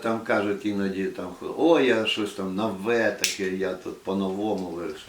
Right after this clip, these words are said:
Я кажу, що заспокойся, друже, знаєш, нове — це добре, забути старе. Нічого нового вже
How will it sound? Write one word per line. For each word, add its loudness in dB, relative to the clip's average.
Я -4
кажу, -6
що -4
заспокойся, -2
друже, -4
знаєш, -6
нове — 6
це 0
добре, 2
забути 0
старе. -2
Нічого 4
нового 4
вже 4